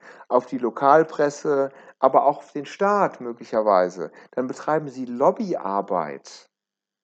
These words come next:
Und dafür brauchen Sie auch eine gewisse Strategie. Also alle Stakeholder müssen mit einer Strategie berücksichtigt werden. Und strategische Unternehmensführung heißt, alle Stakeholder strategisch berücksichtigen.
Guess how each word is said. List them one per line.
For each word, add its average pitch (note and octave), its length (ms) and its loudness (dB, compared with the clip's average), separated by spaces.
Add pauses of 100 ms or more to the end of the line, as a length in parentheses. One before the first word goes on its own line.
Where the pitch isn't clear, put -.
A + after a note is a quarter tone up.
(380)
Und A#2+ 120 -12
dafür A#2+ 220 -6
brauchen A2+ 280 -8
Sie B2+ 120 -12
auch A2 140 -8
eine G#2 120 -12
gewisse G2 300 -14
Strategie. C#3 680 -10 (300)
Also B2+ 340 -6
alle F#3+ 260 0
Stakeholder C#3+ 680 -4
müssen C3+ 340 -12
mit B2+ 140 -12
einer A2 240 -12
Strategie B2 1000 -12 (600)
berücksichtigt B2+ 1000 -8
werden. A2+ 360 0
Und A#2+ 160 -14
strategische A#2 520 -12
Unternehmensführung B2+ 920 -10
heißt, G#2+ 560 -4 (380)
alle D#3 560 0
Stakeholder B2+ 960 -4 (240)
strategisch - 680 -10
berücksichtigen. - 680 -12